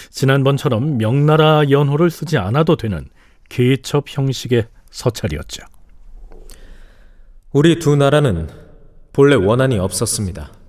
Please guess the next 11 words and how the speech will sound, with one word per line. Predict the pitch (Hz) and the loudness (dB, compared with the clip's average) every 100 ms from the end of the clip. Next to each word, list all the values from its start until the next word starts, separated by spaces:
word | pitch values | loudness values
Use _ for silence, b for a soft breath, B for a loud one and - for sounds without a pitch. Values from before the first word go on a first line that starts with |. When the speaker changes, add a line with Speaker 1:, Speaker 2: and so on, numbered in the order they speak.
| - - - - - - - - - _ - - 135 | -20 -20 -20 -20 -20 -20 -20 -20 -20 _ -20 -8 2
Speaker 2:
나는 | 135 117 87 82 B B B B B B - - | 4 4 0 -4 B B B B B B -20 -8
신유년 | - 190 175 175 123 | 0 2 4 2 2
용천의 | 113 143 143 165 151 | 2 0 0 0 2
역사에서 | 123 120 - 110 90 85 80 - - - - - - - B | 0 0 0 0 0 -6 -10 -14 -20 -20 -20 -20 -20 -20 B
우리나라 | 135 160 165 160 | 0 4 4 2
백성을 | 160 143 - 143 | 2 0 0 0
해치지 | 135 151 156 139 | 0 0 0 0
않은 | 107 127 | 0 0
것을 | 131 123 113 | 0 -2 -4
보고 | 90 82 80 - - - - - - - b b | -4 -8 -12 -18 -20 -20 -20 -20 -20 -20 b b
귀국이 | - 175 180 139 90 - - - | 0 2 2 0 -2 -6 -18 -20